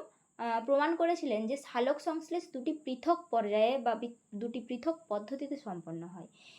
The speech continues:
এই দুটি পৃথক পদ্ধতিগুলি কি কি? না, প্রথম পদ্ধতি হচ্ছে সালোক সংশ্লেষের যে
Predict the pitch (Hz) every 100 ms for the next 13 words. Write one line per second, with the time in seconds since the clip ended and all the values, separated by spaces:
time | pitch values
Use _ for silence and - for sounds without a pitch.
0 | - 285 285 302 330 302 330 339 - 240
1 | 277 311 311 311 311 - 285 - 302 320
2 | _ _ _ 240 233 233 285 311 359 339
3 | 294 339 349 339 339 - 370 381 381 -
4 | _ - 254 277 311 330 330 330 339 349
5 | 311